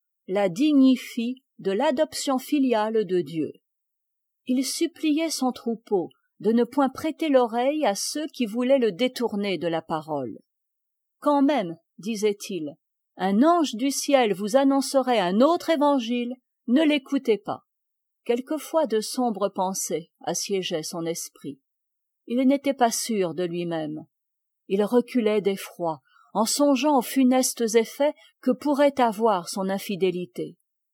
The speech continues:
Et prémunissant son peuple, il lui disait,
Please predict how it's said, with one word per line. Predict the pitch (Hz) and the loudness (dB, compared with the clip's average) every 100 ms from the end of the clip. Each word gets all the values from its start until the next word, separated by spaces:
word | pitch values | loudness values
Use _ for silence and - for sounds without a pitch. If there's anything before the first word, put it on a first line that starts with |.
| _ - | _ -6
Et | 190 | -6
prémunissant | - 277 269 285 277 269 - 262 233 | -4 2 4 6 4 2 0 0 0
son | - 196 | -2 -4
peuple, | 180 262 302 - 285 - | -2 2 2 0 -6 -4
il | 247 233 226 | -2 -2 -2
lui | 233 | -4
disait, | 196 196 170 139 156 | -4 -8 -6 -8 -10